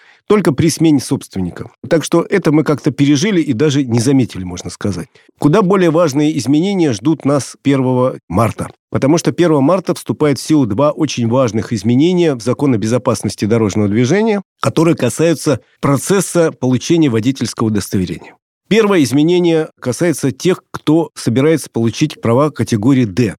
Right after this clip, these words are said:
Речь идет о, о управлении автобусом.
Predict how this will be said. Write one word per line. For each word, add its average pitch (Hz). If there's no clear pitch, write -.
Речь 143
идет 139
о, -
о 131
управлении 120
автобусом. -